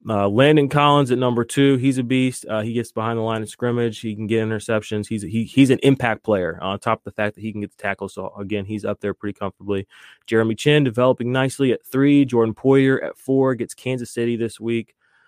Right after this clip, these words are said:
Five, we have Jessie Bates, like I said, kinda giving a big F U to everyone, all of his haters, being the number one r-, graded safety on the season by P F F. Shout out Jessie Bates.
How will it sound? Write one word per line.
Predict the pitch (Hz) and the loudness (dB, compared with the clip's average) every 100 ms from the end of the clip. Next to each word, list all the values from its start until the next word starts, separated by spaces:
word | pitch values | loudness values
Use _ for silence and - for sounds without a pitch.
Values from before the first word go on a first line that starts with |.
| _ _ _ _ _ | _ _ _ _ _
Five, | 127 143 143 | 2 4 6
we | |
have | 135 117 | 4 4
Jessie | 123 - 113 | 2 2 -2
Bates, | 123 135 127 | 2 2 2
like | 120 113 | -2 -4
I | 113 | -4
said, | 127 123 113 | 0 0 -2
kinda | 117 117 | -4 -4
giving | 110 117 110 | -4 -4 -4
a | 104 | -4
big | 113 110 | -6 -6
F | 113 110 | -6 -8
U | 117 113 113 | -6 -4 -6
to | - | -6
everyone, | 113 107 110 107 110 | -6 -4 -4 -4 -4
all | 107 110 | 0 0
of | 107 | 0
his | 107 | 0
haters, | 120 117 117 107 - | 0 2 0 -2 -4
being | 110 107 | -2 0
the | 107 | 0
number | 101 107 120 | 0 2 2
one | 113 110 110 110 | 2 0 -2 -4
r-, | - 92 95 | -8 -12 -12
graded | 98 101 110 120 104 | -4 0 2 2 0
safety | 107 110 - 101 | -2 -4 -4 -4
on | 101 110 | -4 -6
the | |
season | 104 110 110 107 104 | -6 -6 -4 -4 -4
by | 95 | -6
P | - 98 | -6 -4
F | 92 - | -4 0
F. | 113 110 - _ _ _ _ _ _ | 0 0 -4 _ _ _ _ _ _
Shout | - 113 113 | -2 2 2
out | 104 | 2
Jessie | 104 95 101 | 0 0 0
Bates. | 110 110 - - | 0 0 -2 -10